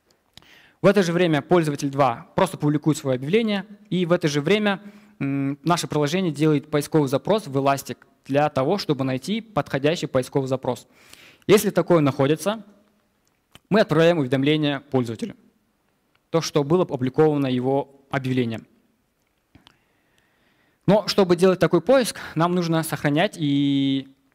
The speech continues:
индексировать по-особому эти поля. То есть в поле Search Query, в маппинге мы указываем специальный тип, это перка-,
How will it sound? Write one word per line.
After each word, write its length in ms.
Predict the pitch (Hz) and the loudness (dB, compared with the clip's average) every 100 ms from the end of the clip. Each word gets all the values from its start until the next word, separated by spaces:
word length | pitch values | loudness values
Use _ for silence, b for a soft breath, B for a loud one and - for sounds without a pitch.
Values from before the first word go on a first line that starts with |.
| _ _ 165 | _ _ -8
индексировать 640 | 147 - 196 185 160 - - _ | -6 -4 0 0 0 -4 -20 _
по-особому 600 | 151 156 156 139 123 110 - _ _ _ _ _ _ - | -2 0 0 0 -2 -6 -14 _ _ _ _ _ _ -8
эти 180 | 151 | -6
поля. 300 | 151 139 123 - | -2 0 -2 -4
То 80 | 135 | -6
есть 160 | - 151 - | -6 -16 -10
в 380 | 139 139 135 131 - | -2 0 0 0 2
поле 320 | 170 139 - - | 2 2 -2 -6
Search 260 | 156 143 - | -4 -2 -2
Query, 280 | 127 143 - _ | -2 -4 -8 _
в 60 | 139 | -2
маппинге 460 | 143 139 131 123 | 0 0 -2 -2
мы 180 | 123 160 | -2 -2
указываем 520 | 147 - 127 127 123 - | 0 -2 -2 -6 -8 -10
специальный 400 | - 147 135 127 | -8 -6 -6 -6
тип, 160 | 131 - | -8 -6
это 380 | 139 127 120 - | -4 -2 -4 -4
перка-, 380 | 135 - 123 | -4 -2 -6